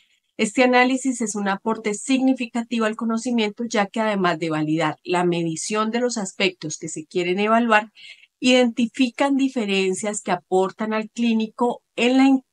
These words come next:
en la identificación de los factores y diferenciación de los aspectos del problema de forma más precisa, y esto impacta en las medidas de intervención que se plantean en el seguimiento.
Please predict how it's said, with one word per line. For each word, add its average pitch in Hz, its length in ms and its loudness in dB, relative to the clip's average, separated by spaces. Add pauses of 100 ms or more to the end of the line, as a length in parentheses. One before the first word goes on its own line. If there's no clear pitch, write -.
(140)
en 247 160 2
la 247 140 4
identificación 254 1000 0
de 233 120 -4
los 214 200 -4
factores 214 720 -2
y 226 100 -2
diferenciación 185 1080 -2
de 240 80 -2
los 240 220 -4
aspectos 233 720 -2
del 196 180 -2
problema 180 680 0 (640)
de 262 220 6
forma 269 420 4
más 220 340 2
precisa, 262 760 2 (100)
y 247 160 0
esto 262 280 2
impacta 269 920 2
en 240 240 2
las 240 180 2
medidas 247 500 2
de 240 100 -2
intervención 240 840 -2
que 247 100 -6
se 220 140 -6
plantean 170 460 -4
en 165 120 -2
el 180 120 -2
seguimiento. 160 540 -2